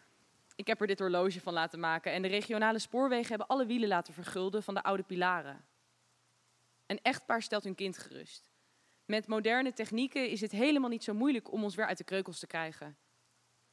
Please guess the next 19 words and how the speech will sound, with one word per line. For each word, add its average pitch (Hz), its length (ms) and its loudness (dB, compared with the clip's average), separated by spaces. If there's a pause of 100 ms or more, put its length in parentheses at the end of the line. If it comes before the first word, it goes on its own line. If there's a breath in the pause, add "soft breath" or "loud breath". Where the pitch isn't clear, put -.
(160)
Een 208 120 -2
dame 247 360 6
trekt - 260 -6
haar 214 140 -2
echtgenoot 220 500 -2
weg 220 200 -2
bij 190 140 -2
het 180 100 -2
raam 185 300 2
en 190 100 -4
stelt 190 300 -2
dat 175 140 -4
ze 180 100 -6
al 165 80 -4
meer 185 260 0
dan 165 140 -2
genoeg 147 260 -8
hebben 143 180 -8
gedaan. 139 420 -6